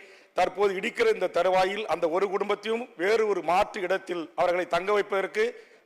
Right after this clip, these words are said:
மாண்புமிகு நம்முடைய நகர்ப்புற வாழ்வாதார மேம்பாட்டுத்துறை அமைச்சர் அவர்கள் முதலமைச்சரின் சிறப்பு அனுமதியை பெற்று உடனடியாக அவர்களை வாழ்வதற்கான வாய்ப்பையும் உருவாக்கி தந்து,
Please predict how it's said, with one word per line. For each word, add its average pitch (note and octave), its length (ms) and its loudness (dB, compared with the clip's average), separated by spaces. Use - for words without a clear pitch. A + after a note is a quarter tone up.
மாண்புமிகு F#3 460 0
நம்முடைய F3+ 540 2
நகர்ப்புற F#3+ 500 2
வாழ்வாதார F#3 400 4
மேம்பாட்டுத்துறை F#3 580 0
அமைச்சர் F3+ 340 0
அவர்கள் F#3 360 2
முதலமைச்சரின் G#3 720 0
சிறப்பு G3+ 300 2
அனுமதியை F#3+ 340 0
பெற்று F3 460 -2
உடனடியாக F#3+ 560 2
அவர்களை F3+ 300 4
வாழ்வதற்கான F3+ 580 2
வாய்ப்பையும் F3+ 520 0
உருவாக்கி F#3+ 440 2
தந்து, F3 420 0